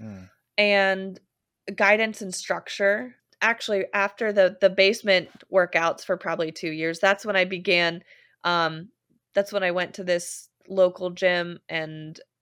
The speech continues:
Speaker 2: wanted to be a personal trainer, kind of learned more about it,
Speaker 1: Mm-hmm.
Speaker 2: gained a little bit more structure on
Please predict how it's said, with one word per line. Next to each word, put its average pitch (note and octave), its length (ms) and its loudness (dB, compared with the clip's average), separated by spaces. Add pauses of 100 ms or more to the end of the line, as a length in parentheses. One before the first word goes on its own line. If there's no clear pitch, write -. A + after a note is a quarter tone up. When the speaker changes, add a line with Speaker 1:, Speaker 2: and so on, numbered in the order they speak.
(120)
Speaker 2:
wanted E3+ 300 -8
to F3+ 80 -16
be E3+ 80 -6
a E3 40 -8
personal E3+ 380 -12
trainer, A3 460 -4
kind F#3+ 240 -6
of F#3 100 -10
learned F3 320 -10
more E3+ 200 -8
about F#3+ 340 0
it, F#3 220 0 (280)
Speaker 1:
Mm-hmm. A#2 380 -14
Speaker 2:
gained G#3 400 4
a G3 80 4
little F#3+ 180 6
bit F#3 180 4
more F#3 200 -6
structure F3 760 -2
on D#3 380 -6